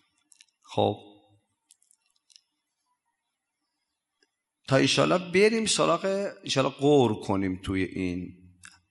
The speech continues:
کرامت. مسئلهٔ مهم و خواهشم این هستش که، باز خواهشم این است عزیزان دقت کنن، توجه کنن، فکر نکنن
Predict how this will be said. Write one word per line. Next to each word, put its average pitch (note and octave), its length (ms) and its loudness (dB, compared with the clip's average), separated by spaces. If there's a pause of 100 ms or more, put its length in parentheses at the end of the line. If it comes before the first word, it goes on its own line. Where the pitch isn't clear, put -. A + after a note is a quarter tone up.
(460)
کرامت. E2+ 760 0 (880)
مسئلهٔ D3+ 540 0
مهم E3 460 -2
و F#3 100 -2
خواهشم F3 500 -2
این F3 100 -4
هستش - 420 -4
که، G#2+ 300 -8 (640)
باز D#3+ 280 4
خواهشم C#3+ 600 2
این B2+ 120 0
است A2 180 -4
عزیزان A2+ 560 -4
دقت C3 420 -4
کنن، C#3 300 -4
توجه A2+ 520 -4
کنن، C#3+ 380 -4 (420)
فکر - 340 -2
نکنن D3 440 0